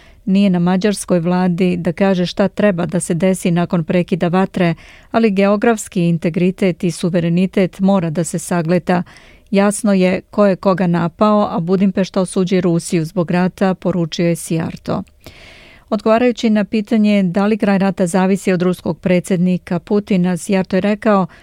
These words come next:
da očigledno postoje dve strane u ratu i da se nada da će strane razgovarati, jer, kako je naveo, obe strane žele održiv mir.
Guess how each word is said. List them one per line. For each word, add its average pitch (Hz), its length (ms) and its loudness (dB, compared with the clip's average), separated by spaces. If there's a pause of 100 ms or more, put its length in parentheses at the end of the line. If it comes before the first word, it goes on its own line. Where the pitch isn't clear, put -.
(180)
da 208 80 2
očigledno 202 500 0
postoje 190 380 -2
dve 190 240 0
strane 196 480 0
u 170 100 0
ratu 175 480 0 (300)
i 208 80 0
da 196 120 2
se - 140 -2
nada 196 440 0
da 175 160 -2
će 180 160 -6
strane 190 360 0
razgovarati, 175 880 -2
jer, 175 200 -4
kako 175 280 -4
je 175 60 2
naveo, 180 520 0
obe 208 260 -2
strane 196 380 -2
žele 185 420 0 (100)
održiv 170 480 -2 (160)
mir. - 420 -2